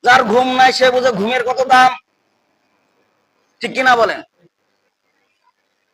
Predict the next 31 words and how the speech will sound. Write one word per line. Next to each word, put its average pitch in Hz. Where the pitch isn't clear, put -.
দশ 254
টাকা 285
দামের 285
ট্যাবলেট 285
ঘুমের 285
বড়ি 285
খা, 294
তারপরও 269
ঘুম 247
ধরে 262
না। 262
কার 233
ঘুম 214
একটা 254
নেয়ামত, 262
কেমন 254
একটা 277
নেয়ামত, 302
যে 294
নেয়ামত 302
আল্লাহ 302
পাক 302
যাকে 277
দান 294
করেছেন 294
সে 247
শান্তশিষ্ট 226
থাকে, 254
বলেন 262
না 254
সুবহানাল্লাহ? 254